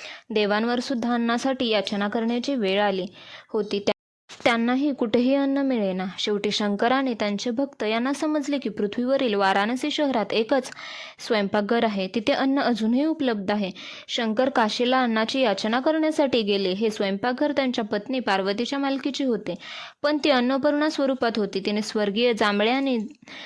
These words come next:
तपकिरी वस्त्रे परिधान केली होती, मोजकेच दागिने घातले होते. ती एका सिंहासनावरती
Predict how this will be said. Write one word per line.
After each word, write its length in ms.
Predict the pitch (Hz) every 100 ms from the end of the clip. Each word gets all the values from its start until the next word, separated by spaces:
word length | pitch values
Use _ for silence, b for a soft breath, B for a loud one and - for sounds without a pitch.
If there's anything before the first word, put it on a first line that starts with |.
| B B
तपकिरी 360 | 240 226 262 277
वस्त्रे 320 | 294 277 285
परिधान 480 | 285 240 208 233 254
केली 240 | 262 240
होती, 280 | 220 202 196 185 B B -
मोजकेच 460 | 262 262 311 302
दागिने 440 | 247 208 196 247 277
घातले 320 | 285 262 233
होते. 260 | 226 202 202
ती 40 | 233
एका 240 | 214 214
सिंहासनावरती 1080 | 208 226 208 220 233 277 277 285 277 240 247